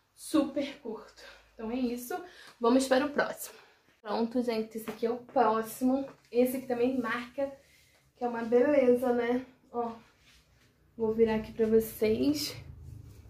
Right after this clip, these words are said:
Tentar, né, puxar aqui porque a pessoa tá super gorda, mas enfim, né? Ó.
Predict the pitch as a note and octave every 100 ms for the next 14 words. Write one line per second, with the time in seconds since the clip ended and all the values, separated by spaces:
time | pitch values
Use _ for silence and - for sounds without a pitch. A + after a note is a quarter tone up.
0 | - - - - E4 E4 D#4+ D#4+ D4+ D4+
1 | D4 C#4+ - C4 B3+ - C4 C4 C4+ C4
2 | - B3+ B3+ - B3 B3 A3+ A#3 A#3 B3+
3 | B3 A#3 - F#3+ G3 G3 G3+ G#3 G3+ A3
4 | A#3+ - - F#3+ - - - - - -
5 | - G#3 G3+ -